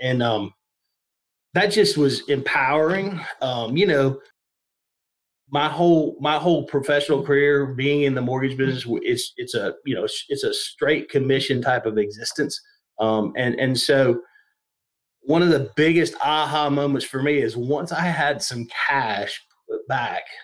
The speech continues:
that I knew I could access, it's like that stress level, um, of having to produce every month went down.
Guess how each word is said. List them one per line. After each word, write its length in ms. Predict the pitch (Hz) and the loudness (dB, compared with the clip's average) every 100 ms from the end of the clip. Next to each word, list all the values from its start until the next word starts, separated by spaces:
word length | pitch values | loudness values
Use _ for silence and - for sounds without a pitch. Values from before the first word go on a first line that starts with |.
| - | -12
that 140 | 120 131 | -6 -4
I 140 | 123 | -2
knew 340 | 120 143 202 | 2 4 4
I 120 | 160 151 | 2 0
could 240 | - - - | -2 -2 -2
access, 680 | 139 180 - 185 196 170 - - _ _ _ _ | -2 -2 -2 -2 0 -4 -8 -16 _ _ _ _
it's 160 | 127 135 | -4 0
like 200 | 151 147 | 0 0
that 180 | 139 - | -4 -4
stress 420 | - 143 147 - | -2 0 0 0
level, 560 | 131 117 107 98 - - - | 0 0 0 -2 -6 -16 -8
um, 340 | 110 107 95 - - _ _ - | -4 -4 -6 -12 -20 _ _ -6
of 80 | |
having 280 | - 147 143 | -2 2 2
to 60 | 120 | 0
produce 480 | 123 123 139 135 123 | -4 0 2 2 0
every 240 | 117 117 | -2 0
month 280 | 117 110 - - - | 0 -2 -6 -16 -16
went 480 | 131 127 - 110 | -4 -4 -4 -6
down. 400 | 92 107 107 82 | -2 0 -2 -4